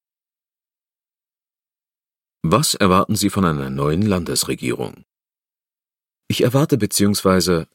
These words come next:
erhoffe mir, dass es eine Landesregierung sein wird, die die Demokratie und auch die Möglichkeiten stärkt.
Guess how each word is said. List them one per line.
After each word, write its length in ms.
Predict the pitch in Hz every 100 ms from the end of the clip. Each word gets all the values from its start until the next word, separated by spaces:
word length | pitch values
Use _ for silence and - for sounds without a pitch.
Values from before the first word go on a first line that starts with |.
| -
erhoffe 420 | 64 90 120 82
mir, 300 | 76 78 87 - - _
dass 160 | - 117
es 140 | 123
eine 180 | 80 110
Landesregierung 800 | 73 85 127 - 101 92 95 98
sein 300 | 82 78 92
wird, 160 | 95 - - - _
die 80 | 82
die 140 | 76
Demokratie 720 | 73 78 78 71 - - 90
und 180 | 82 71
auch 100 | 69
die 140 | -
Möglichkeiten 640 | 80 87 - - - - -
stärkt. 500 | - 69 - -